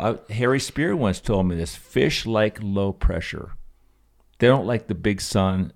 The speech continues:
and, and a high pressure. For some reason, maybe in the water column, they come up, they get higher in the water.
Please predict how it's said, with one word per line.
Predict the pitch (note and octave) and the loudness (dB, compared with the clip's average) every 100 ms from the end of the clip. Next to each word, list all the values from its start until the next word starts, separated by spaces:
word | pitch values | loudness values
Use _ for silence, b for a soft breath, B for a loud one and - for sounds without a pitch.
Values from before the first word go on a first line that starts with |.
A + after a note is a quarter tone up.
| _ | _
and, | E2+ | -10
and | E2 F#2+ | -6 -4
a | |
high | E2+ F2 | -2 -4
pressure. | - D2+ D2 - D#2+ _ _ _ _ _ | -4 -6 -6 -10 -14 _ _ _ _ _
For | - A2+ | -4 -2
some | - B2 B2 | 2 0 2
reason, | A2 G2+ G2+ G2 | 2 2 2 2
maybe | F#2+ G2 | 2 0
in | F#2 | 0
the | E2+ | -2
water | E2+ F2+ F#2+ | 0 0 -2
column, | - G2+ G2+ F#2+ | -4 -4 -2 -2
they | |
come | - - F#2+ | -4 -6 -4
up, | F#2 - | -4 -6
they | - | -10
get | F#2 F2+ | -6 -6
higher | F2 F2+ F2 | -6 -8 -8
in | F2 | -6
the | E2+ | -6
water. | E2 D#2 D#2 | -6 -8 -8